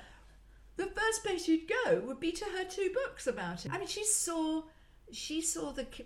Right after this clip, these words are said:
the, the covered wagons trundling across the Colorado Plains with the immigrants in, you know, probably coming from Great Britain or Europe. She saw them trundling over the plain.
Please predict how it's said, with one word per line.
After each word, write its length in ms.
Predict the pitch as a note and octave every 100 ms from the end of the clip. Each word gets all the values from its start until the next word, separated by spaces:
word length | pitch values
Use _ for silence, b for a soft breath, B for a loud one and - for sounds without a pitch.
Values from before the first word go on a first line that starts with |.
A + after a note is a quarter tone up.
| A3+
the, 180 | A#3 A3 - - - -
the 80 | A3+
covered 380 | A3 D#4 D4+ A#3
wagons 560 | A#3+ B3 A#3 D#3 D#3 -
trundling 720 | - C4+ C4 C4+ C4+ B3 A#3
across 540 | A3+ A3+ G#3 - - B B B
the 80 | -
Colorado 560 | - G#3+ G3 F#3 F3+ E3
Plains 560 | - F#3 D#3+ D#3 D#3+ B B B B B - - - -
with 280 | G#3 G#3+ G#3+
the 100 | G3 G3
immigrants 580 | G3 G3+ F3 D#3+ D#3+ -
in, 80 | E3 - - G3
you 60 | F#3+
know, 100 | D#3+ - - - - -
probably 300 | A#3 C4+ C4+
coming 280 | G#3+ F#3+
from 340 | F3+ E3+ D#3+ F3 -
Great 240 | - F3 D#3+
Britain 260 | D#3+ D#3 D#3+
or 40 |
Europe. 440 | E3 F3+ D3+ - -
She 180 | - G4
saw 220 | - A4 A4+ A#4+
them 200 | G#4+ E3+
trundling 440 | F3 B3 C4+ C#4 C#4
over 180 | C#4+ D4
the 80 | D4
plain. 460 | D4+ E4+ G#3+ -